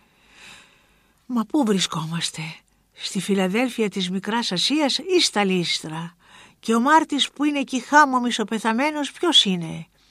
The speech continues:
Ο Παύλος ή ο Δημήτριος; Ο νεομάρτης πεθαίνει για την πίστη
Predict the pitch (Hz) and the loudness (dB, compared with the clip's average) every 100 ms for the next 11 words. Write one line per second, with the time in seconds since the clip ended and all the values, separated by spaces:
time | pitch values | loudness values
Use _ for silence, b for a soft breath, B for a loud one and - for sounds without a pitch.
0 | b b b b b 160 - 202 247 269 | b b b b b -16 -6 -2 0 0
1 | 277 226 - - B B B 330 226 196 | -2 -4 -6 -12 B B B 2 2 0
2 | 190 190 180 175 160 165 - - _ _ | 2 0 -2 -6 -8 -10 -12 -16 _ _
3 | b b b b b b b b 202 202 | b b b b b b b b -4 0
4 | 202 208 226 220 220 208 - 202 185 226 | 2 4 2 2 -2 -6 -4 -6 -4 -2
5 | 233 220 208 196 208 220 214 - 254 247 | 0 0 -2 -2 0 0 0 -2 -4 -6